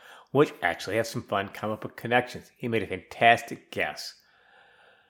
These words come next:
Mark is also a huge Spider-Man fan, and when I reached out to him to come back onto the podcast, I knew it would be something Spider-related.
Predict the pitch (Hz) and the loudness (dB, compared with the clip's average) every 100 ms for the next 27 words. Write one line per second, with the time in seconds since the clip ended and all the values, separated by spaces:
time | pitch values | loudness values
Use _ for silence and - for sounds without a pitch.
0 | _ _ _ _ - 110 147 156 113 - | _ _ _ _ -12 -2 2 2 0 -2
1 | - - _ 143 170 196 - 117 104 110 | -18 -20 _ 4 6 6 4 2 2 0
2 | 113 - - 156 160 127 104 90 - 87 | 0 -4 4 8 8 6 0 -6 -10 -12
3 | 80 87 _ _ 123 117 113 139 139 143 | -12 -18 _ _ -2 2 4 2 4 8
4 | 127 - 104 104 - 113 - - 123 127 | 8 6 -4 -6 -10 -12 -10 2 4 4
5 | 120 95 87 - 90 82 - 87 90 - | 2 -4 -8 -8 -6 -6 -6 -8 -8 -10
6 | - 113 113 90 - 113 101 104 - - | -6 -2 -2 -4 -6 -6 -4 -8 -8 4
7 | 117 107 92 85 85 80 | 4 4 0 -6 -10 -12